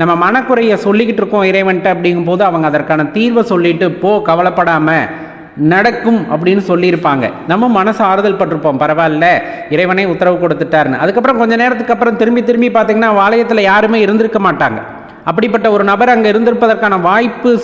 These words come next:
சுவடிகளே இல்லாமல் இருந்திருக்கும், சுவடு கூட இருந்திருக்காது. அப்படிங்கும் போது எல்லாமே அது உங்களுக்கு அதிர்ஷ்டத்தை உண்டாக்கக்கூடியதா அல்லது நல்ல நேரத்தை உங்களுக்கு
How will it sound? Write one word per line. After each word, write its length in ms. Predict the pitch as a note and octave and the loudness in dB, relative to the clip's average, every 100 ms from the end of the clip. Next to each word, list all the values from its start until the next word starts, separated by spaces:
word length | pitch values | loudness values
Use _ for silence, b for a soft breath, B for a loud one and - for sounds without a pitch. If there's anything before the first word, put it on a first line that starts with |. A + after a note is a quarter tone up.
| - | 0
சுவடிகளே 500 | A3+ C4+ C4+ C4 B3 | 2 2 2 2 2
இல்லாமல் 360 | A3 G#3 G3 F3 | 4 2 2 2
இருந்திருக்கும், 380 | D3+ D3+ C#3+ D3 | 2 -2 -2 -2
சுவடு 240 | G#3+ A#3+ A#3+ | 0 0 2
கூட 100 | A#3+ A3+ | 2 2
இருந்திருக்காது. 520 | F#3 F3+ E3 D3+ B2+ - - - - - - - - B B B B E3+ | 2 0 0 0 -2 -6 -16 -18 -20 -20 -20 -20 -20 B B B B -2
அப்படிங்கும் 400 | F3 C#4 C#4 A3 | 0 0 0 0
போது 160 | A#3 A3+ | 0 2
எல்லாமே 260 | A3+ A#3 C4 | 2 2 0
அது 100 | A3+ G#3+ | 0 0
உங்களுக்கு 320 | G#3 G#3 F#3+ | 2 0 0
அதிர்ஷ்டத்தை 500 | F3 A3 - B3 A#3+ A3 | 0 -2 0 0 0 0
உண்டாக்கக்கூடியதா 640 | G#3 G3+ G3+ F3+ F#3+ G3 G3 | 2 0 0 -2 0 2 2
அல்லது 200 | F3+ E3 | 2 2
நல்ல 260 | D#3+ F#3 | 2 2
நேரத்தை 420 | A#3 A#3 A3 A3 G3 D3 B B B D#3+ | 2 0 0 0 0 0 B B B -2
உங்களுக்கு 360 | F#3 G3 F#3+ | 0 0 0